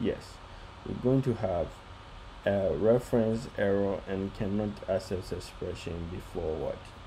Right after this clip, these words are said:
Initialization. So we need to bring this down and then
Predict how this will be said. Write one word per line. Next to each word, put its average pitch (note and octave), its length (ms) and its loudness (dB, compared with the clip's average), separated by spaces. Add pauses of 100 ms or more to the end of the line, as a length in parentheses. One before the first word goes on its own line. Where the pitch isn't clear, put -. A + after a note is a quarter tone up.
(180)
Initialization. C#2 1040 -4 (640)
So E2 380 2 (600)
we G2 100 0
need A2 240 2 (100)
to F#2 380 -2 (3500)
bring G1+ 300 -6 (100)
this - 180 -12 (120)
down B2 240 -4 (2500)
and F2 180 -6
then A#1+ 380 -2